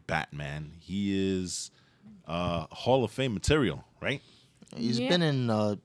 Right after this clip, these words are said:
Speaker 2: countless other Batman properties, too.
Speaker 1: Yes, he has.
Speaker 3: Yeah.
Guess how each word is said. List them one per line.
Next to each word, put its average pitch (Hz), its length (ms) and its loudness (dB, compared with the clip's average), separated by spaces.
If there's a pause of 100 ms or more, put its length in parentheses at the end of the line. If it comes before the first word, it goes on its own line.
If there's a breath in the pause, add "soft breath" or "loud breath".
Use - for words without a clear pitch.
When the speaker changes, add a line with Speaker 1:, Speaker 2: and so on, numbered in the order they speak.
(160)
Speaker 2:
countless 143 540 -4
other 107 240 0
Batman 101 480 -2
properties, - 560 -12
too. 135 200 -6 (140)
Speaker 1:
Yes, 78 200 -8
he 107 120 2
has. 143 200 4
Speaker 3:
Yeah. 104 200 -6